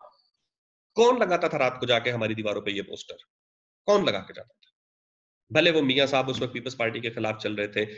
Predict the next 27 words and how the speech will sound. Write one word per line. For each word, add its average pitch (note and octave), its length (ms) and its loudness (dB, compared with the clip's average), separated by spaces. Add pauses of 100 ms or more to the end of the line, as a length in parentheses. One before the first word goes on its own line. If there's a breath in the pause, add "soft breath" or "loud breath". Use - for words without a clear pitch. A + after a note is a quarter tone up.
(140 loud breath)
या A#2 60 -2
जो C#3+ 180 4
भी C#3+ 120 0
चल G2 200 -4
रहा G2 100 -4
था, G#2 80 -4
ये G#2+ 100 -2
वही B2 140 0
काम G#2 220 -4
कर G2+ 140 -4
रहे G#2 100 -4
थे A2 100 -14
जो G#2 180 -8
इस G2+ 160 -12
वक्त, G2 320 -8
अ, G2 360 -8
हम G2 180 -10
पीटीआई G#2+ 460 -6
से G#2 140 -8
गिला G2 200 -6
करते - 300 -12
हैं। - 60 -14 (1080)
गलत F#3+ 220 2
कर D#3 180 0
रहे G#2+ 180 0
थे A2 180 -6
ना। E3 320 -10